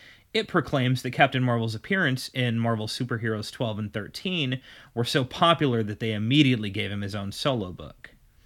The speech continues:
You can read more about all of this in detail in the introduction to Captain Marvel Masterworks Volume one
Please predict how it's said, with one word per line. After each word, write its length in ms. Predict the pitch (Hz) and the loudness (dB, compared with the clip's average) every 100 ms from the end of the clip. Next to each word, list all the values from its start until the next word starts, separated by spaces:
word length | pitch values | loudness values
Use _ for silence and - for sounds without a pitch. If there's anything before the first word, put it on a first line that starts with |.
| _ - - - - | _ -20 -20 -20 -6
You 160 | 127 202 | 2 2
can 140 | 208 | 4
read 180 | 185 143 | 4 6
more 220 | 147 170 | 4 4
about 260 | 147 123 113 | 4 4 4
all 160 | 113 | 2
of 80 | 107 | 0
this 200 | 110 110 | -2 -4
in 100 | 107 | -6
detail 680 | 104 123 123 - 113 107 101 | -2 0 0 -2 -4 -2 -4
in 100 | 107 | -4
the 120 | 107 | -4
introduction 600 | 123 135 131 139 - 135 | -2 -2 2 2 2 -4
to 60 | 117 | -4
Captain 360 | - 127 123 | -2 -2 0
Marvel 260 | 117 110 107 | 0 0 -2
Masterworks 600 | 107 104 - 107 104 - | -4 -6 -6 -6 -6 -8
Volume 400 | - 107 98 113 | -6 -4 -4 -2
one 420 | 175 165 127 131 | 0 2 0 -4